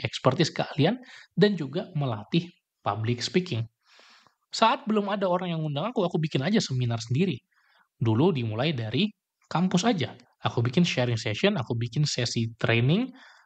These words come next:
dan siapa yang tertarik, ya udah ngumpul di ruangan ini, aku akan ngajar apa yang mau aku ajarin. Kemudian ketika udah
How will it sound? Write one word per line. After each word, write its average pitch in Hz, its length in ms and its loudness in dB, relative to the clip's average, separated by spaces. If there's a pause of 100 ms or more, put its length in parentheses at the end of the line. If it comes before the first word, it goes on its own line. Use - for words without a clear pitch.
(180)
dan 113 240 -2
siapa 117 240 0
yang 117 80 2
tertarik, 113 400 0 (240)
ya 143 160 2
udah 180 80 4
ngumpul 135 320 0
di 139 160 0
ruangan 120 240 0
ini, 165 320 -2
aku 131 240 -4
akan 120 400 0
ngajar 110 400 0
apa - 320 -4
yang 110 120 0
mau 107 120 -2
aku 107 160 -2
ajarin. 131 320 0 (720)
Kemudian 233 400 2
ketika 185 320 -6
udah 120 240 -4